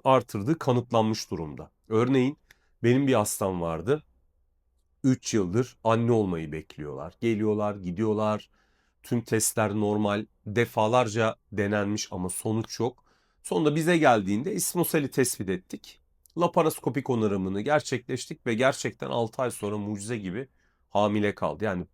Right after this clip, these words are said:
bazen düşünebiliyor musunuz? Yani küçücük bir boşluğu kapatmak yıllardır beklenen bir hayali gerçeğe dönüştürüyor. Yani ismosel tedavisinde gücü burada aslında. Özetle, yanlış mesaj gitmesin. Her ismosel ameliyat gerektirmez. Ancak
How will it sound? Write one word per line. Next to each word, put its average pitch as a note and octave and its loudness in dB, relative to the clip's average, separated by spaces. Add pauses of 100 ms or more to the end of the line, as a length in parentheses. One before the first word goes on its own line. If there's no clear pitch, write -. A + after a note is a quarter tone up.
bazen C#3 6 (100)
düşünebiliyor C3 -2
musunuz? F#2+ -6
Yani F2 -4
küçücük C#3+ -4
bir B2 0
boşluğu B2+ 2
kapatmak D#3 -2 (460)
yıllardır C3 2
beklenen B2 0
bir A#2 -2
hayali B2+ 2
gerçeğe A#2 2
dönüştürüyor. D#2 -6
Yani F#2 -2
ismosel - 0
tedavisinde A2 -2
gücü A2 -6
burada F#2 -4
aslında. D2 -10 (1400)
Özetle, D#3 6 (1400)
yanlış A#2 4
mesaj D3 2
gitmesin. - -6
Her - 2
ismosel D3+ 2
ameliyat B2 2
gerektirmez. F#2+ -4
Ancak C3 2